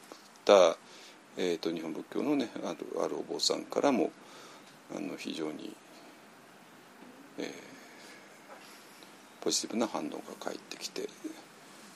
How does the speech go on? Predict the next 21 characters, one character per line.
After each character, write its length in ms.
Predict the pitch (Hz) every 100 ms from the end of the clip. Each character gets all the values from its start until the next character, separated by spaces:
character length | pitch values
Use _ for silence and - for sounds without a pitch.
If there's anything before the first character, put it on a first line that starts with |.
| -
そ 120 | - 104
の 80 |
ポ 180 | 92 -
ジ 120 | 147
テ 80 | -
ィ 60 | 101
ブ 80 | 92
な 140 | 82
っ 20 |
て 200 | - -
い 40 | 80
う 40 |
の 160 | 76 78
は、 60 | - - - - - - - - - -
な 60 | 85
ん 60 |
て 100 | -
い 40 | 80
う 20 |
か 100 |
な、 100 | 82